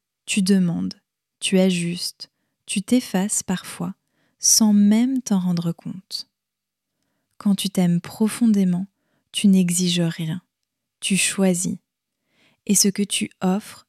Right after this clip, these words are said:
ne vient plus d'un manque, mais d'une plénitude. Pose une main sur ta poitrine. Ressens le contact, la chaleur, le battement. Dis intérieurement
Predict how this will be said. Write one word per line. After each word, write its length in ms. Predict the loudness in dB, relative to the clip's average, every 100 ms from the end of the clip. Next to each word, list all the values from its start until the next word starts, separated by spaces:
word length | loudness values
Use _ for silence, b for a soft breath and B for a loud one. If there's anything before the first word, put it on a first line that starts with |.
| 0
ne 120 | 2
vient 240 | 4 2
plus 200 | 0 -2
d'un 180 | 0 2
manque, 540 | 2 0 -4 -8 -18 _ _ _ 0
mais 140 | 2
d'une 260 | 4 2 2
plénitude. 1000 | -4 -2 0 2 0 -6 -8 -10 -12 -16 _ _ _ _ _ _ _ _ _ _ _ _ _ _ _ _
Pose 280 | 0 4 4
une 120 | 4
main 140 | 2
sur 200 | 0 -4
ta 120 | -6
poitrine. 640 | -6 -6 -8 -10 -8 -8 -10 _ _ _ _ _ _ _ _ _ _ _ _
Ressens 480 | -6 0 2 2 2
le 140 | 0
contact, 720 | 0 -4 -6 -8 -12 -16 -20 -20 _ _ _ -6
la 220 | -2 0
chaleur, 720 | 0 0 -2 -2 -4 -8 -16 _ _ _ _ _ _
le 200 | -4 -2
battement. 580 | 0 -2 -4 -6 -8 -8 _ _ _ _ _ _ _ _ _ _ _ _ _ -4
Dis 360 | -2 -2 -4 -2
intérieurement 840 | -2 0 0 0 0 0 -2 -4